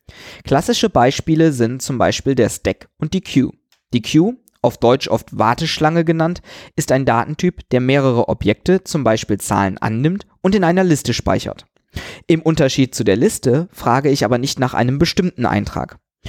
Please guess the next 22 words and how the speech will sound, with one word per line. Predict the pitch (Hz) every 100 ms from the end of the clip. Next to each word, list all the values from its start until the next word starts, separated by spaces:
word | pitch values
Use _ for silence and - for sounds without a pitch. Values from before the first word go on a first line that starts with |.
| - -
Bei | 131
einer | 107 147 147
Schlange | - 135 208
kommt | 196 156 123
jedes | 147 202 -
Element, | 165 185 156 165 - 135
das | -
ich | 131
hinzufüge, | 117 - 143 156 147 127
hinten | - 160 127 110
dran | 113 135 277 _ _ _ _
und | 170
wenn | 156 151
ich | - -
ein | 123
Element | 120 123 104 107
herausnehme, | 104 101 113 - 143 175 214 -
nehme | 165 120
ich | -
immer | 117 101
das | 127 -
vorderste. | 170 113 123 - -